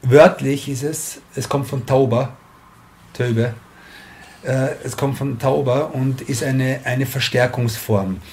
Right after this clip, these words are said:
Es ist, also wenn man es mal ein einfaches Wort einmal nimmt, es ist derjenige, der viel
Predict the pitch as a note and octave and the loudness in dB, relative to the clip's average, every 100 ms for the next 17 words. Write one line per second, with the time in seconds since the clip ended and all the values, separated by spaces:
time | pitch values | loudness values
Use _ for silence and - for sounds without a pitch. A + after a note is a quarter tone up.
0 | - - - A#2+ C3+ C3 - - - - | -20 -16 -4 0 2 0 -4 -8 -20 -20
1 | - - - G#2+ B2+ A2 A#2+ A#2+ B2+ A#2+ | -20 -20 -6 0 2 2 2 2 2 0
2 | A#2+ C3 C3+ A#2 A2 A2 A#2 A#2 G2+ G2+ | 0 -2 -2 -2 2 4 6 4 2 2
3 | G#2+ D3 F3 - - - C3 C3+ A#2 D3+ | 2 2 -4 -16 -20 -4 0 0 4 6
4 | D3+ D3 D3+ D3 C3+ C3+ C3+ - C#3+ D#3 | 6 6 2 0 2 2 0 -2 2 2
5 | D#3 | 2